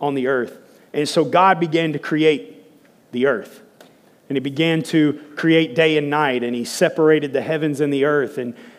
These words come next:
um, he created the animals, and he formed man. And we could go into a whole series about the importance of the creation of man. Everything else he spoke into existence, but man, he took time to stop and form and mold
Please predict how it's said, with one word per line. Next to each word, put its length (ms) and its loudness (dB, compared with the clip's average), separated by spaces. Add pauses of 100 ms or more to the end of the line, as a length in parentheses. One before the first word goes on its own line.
(140)
um, 180 0
he 280 -4 (100)
created 400 0
the 160 0
animals, 560 -2
and 200 -8 (120)
he 140 -2
formed 440 2
man. 360 -2 (420)
And 100 2
we 80 6
could 140 0
go 160 4
into 100 2
a 80 4
whole 240 4
series 500 4
about 520 2
the 100 2
importance 540 2
of 380 2
the 80 0
creation 580 2
of 80 -2
man. 240 0
Everything 580 4
else 240 4 (160)
he 120 -2
spoke 380 2
into 240 2
existence, 540 0
but 240 -2
man, 440 4 (340)
he 160 2
took 240 0
time 340 0
to 80 0
stop 640 0
and 180 -2
form 480 4 (400)
and 220 0
mold 520 4